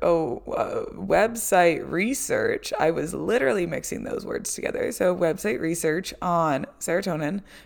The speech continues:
because I wanted to get some, like, real, real information and also add my own little Allegra information into there. You know, like,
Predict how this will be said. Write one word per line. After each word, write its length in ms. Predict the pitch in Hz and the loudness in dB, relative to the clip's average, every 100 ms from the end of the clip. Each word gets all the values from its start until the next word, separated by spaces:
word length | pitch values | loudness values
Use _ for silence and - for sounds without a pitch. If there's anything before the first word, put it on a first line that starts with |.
| - | -4
because 220 | 202 196 | 2 6
I 80 | 190 | 6
wanted 200 | 185 180 | 6 2
to 80 | 185 | 4
get 220 | 160 - | 2 2
some, 420 | 170 151 143 113 | 0 2 2 0
like, 220 | 117 107 - | -4 -6 -8
real, 600 | - 170 160 160 156 208 - - _ - | -6 0 4 4 2 0 -8 -20 _ 2
real 180 | 214 | 6
information 680 | - 214 220 208 214 233 220 | 6 4 2 2 2 2 0
and 200 | - 139 | 0 -2
also 320 | - 160 - - | 2 2 2 4
add 220 | 156 160 | 4 4
my 200 | 160 143 | 2 2
own 340 | 131 160 160 | 2 2 0
little 320 | 165 151 156 139 | 2 4 4 4
Allegra 480 | 151 156 165 160 | 4 4 4 4
information 640 | 123 160 165 170 175 170 190 | 4 0 -2 0 -2 -4 -4
into 300 | 160 190 190 | -2 -2 2
there. 240 | 175 165 | 4 4
You 160 | 180 180 | 2 0
know, 180 | 127 117 | 0 0
like, 240 | 117 - | 0 -4